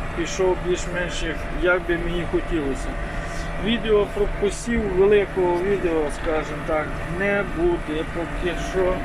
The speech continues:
тому що поки я ту сівалку не вивчу, я нічого розказувати і показувати поки що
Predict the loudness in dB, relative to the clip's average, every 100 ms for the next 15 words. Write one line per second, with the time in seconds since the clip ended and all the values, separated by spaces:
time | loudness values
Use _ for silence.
0 | -4 -4 -2 -4 -4 0 -2 0 -2 0
1 | -2 0 0 0 -2 -4 -4 -4 -4 -2
2 | 0 0 2 0 2 -4 0 2 2 2
3 | 0 2 2 2 0 0 -2 -2 -4 -4
4 | -4 -4 -4 0 0 0 -2 -4 -2 0
5 | 0 -2 -2 -4 -4 -4 -4 -4 -4 -4
6 | -4 -4 -4 -4 -2 -2 2 2 2 0
7 | 0 0 -2 -2 -2 -6 -6 -4 -4 -4
8 | -4 -4 -4 -2 0 0